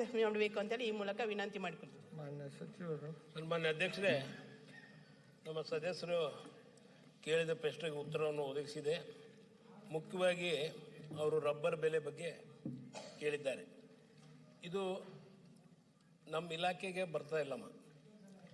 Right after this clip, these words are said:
Speaker 3: ಇದು ಮುಖ್ಯವಾಗಿ ಹೇಳ್ಬೇಕಪ್ಪ ಅಂದ್ರೆ ರಬ್ಬರ್, ರಬ್ಬರ್ ಬೋರ್ಡೇ ಇದೆ ಕೇಂದ್ರ ಸರ್ಕಾರದಲ್ಲಿ.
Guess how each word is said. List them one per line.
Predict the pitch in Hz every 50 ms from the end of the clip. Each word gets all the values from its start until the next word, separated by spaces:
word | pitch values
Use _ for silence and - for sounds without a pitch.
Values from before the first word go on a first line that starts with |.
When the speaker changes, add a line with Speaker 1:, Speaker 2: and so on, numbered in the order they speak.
| - - 156
Speaker 3:
ಇದು | 160 180 175
ಮುಖ್ಯವಾಗಿ | 165 165 165 - - 185 180 180 180 170 170 175 175
ಹೇಳ್ಬೇಕಪ್ಪ | 170 - 156 160 160 160 156 160 156 160 151 - 151
ಅಂದ್ರೆ | 156 160 170 180 175 151 139 135 - - - - - - - - - - - - - - - - - - - - - - - - - - - - - 151
ರಬ್ಬರ್, | 151 156 156 156 160 202 202 175 151 - - - - - - - - - - - - - - - - - - - - - - - - - - - - - - - - - - - - - - - - - - - - - - - - - - - - - - - - - - - - - - - - - - - - - - - - - - - - - - - - - - - - - 160 - - - - - - - - - - - - - - - -
ರಬ್ಬರ್ | 156 160 156 156 180 196 190
ಬೋರ್ಡೇ | 165 151 147 170 180 180 185 185
ಇದೆ | 170 147 135 - - - -
ಕೇಂದ್ರ | - 160 170 175 175
ಸರ್ಕಾರದಲ್ಲಿ. | 151 - 156 151 - 165 160 147 139 139 127 107